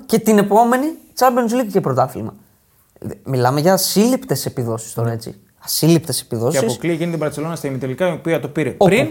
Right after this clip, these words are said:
Speaker 2: ένα χρόνο πριν και ένα χρόνο μετά το Champions League.
Speaker 1: Και όπου έχω να τονίσω, γιατί πολλοί λένε «Κατενάτσιο και το ένα τ' άλλο». Το, η σειρά έχει δύο παιχνίδια, δεν έχει ένα παιχνίδι.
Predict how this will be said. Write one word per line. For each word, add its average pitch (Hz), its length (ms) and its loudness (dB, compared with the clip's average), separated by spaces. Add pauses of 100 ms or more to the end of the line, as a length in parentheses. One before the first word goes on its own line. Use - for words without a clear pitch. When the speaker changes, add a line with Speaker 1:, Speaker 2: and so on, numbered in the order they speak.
Speaker 2:
ένα 170 160 0
χρόνο 165 260 0
πριν 262 240 -2
και - 80 -8
ένα 240 120 0
χρόνο 233 220 0
μετά 214 220 2
το 165 140 0
Champions 127 140 -4
League. 110 80 -8
Speaker 1:
Και 165 180 4
όπου 175 380 4
έχω 202 260 4
να 196 120 4
τονίσω, 185 480 0 (100)
γιατί 143 240 0
πολλοί 165 280 4
λένε 175 280 4
«Κατενάτσιο 170 640 0
και 165 60 0
το 185 60 2
ένα 170 140 4
τ' 151 60 0
άλλο». 127 300 2 (120)
Το, 147 400 2
η 156 120 0
σειρά 170 440 4
έχει 220 240 2
δύο 202 400 4
παιχνίδια, 131 600 0 (120)
δεν 185 380 2
έχει 202 280 2
ένα 131 260 2
παιχνίδι. 120 520 -4